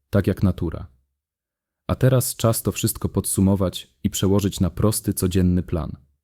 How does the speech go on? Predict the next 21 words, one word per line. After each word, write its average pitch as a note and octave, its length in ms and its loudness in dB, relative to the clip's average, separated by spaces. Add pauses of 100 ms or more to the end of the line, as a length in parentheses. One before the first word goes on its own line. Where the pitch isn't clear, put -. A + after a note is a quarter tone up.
(1200)
Zupa, A2 340 4
o F2 100 0
której F#2+ 300 0
dziś F2+ 220 -2
mówiliśmy, G#2 640 2 (160)
to G2 100 4
nie G2+ 120 8
chwilowy F#2 420 0
trend, B2 400 0 (300)
to F#2+ 120 2
prosty, B2+ 400 2
codzienny G2+ 480 4
sposób - 440 -2
na F#2+ 100 4
mocniejsze F#2 480 2
serce, A2+ 500 0 (120)
lepsze G2 340 2
krążenie F#2+ 540 2
i - 120 -4
spokojniejszą F2+ 720 0
odporność. - 800 -6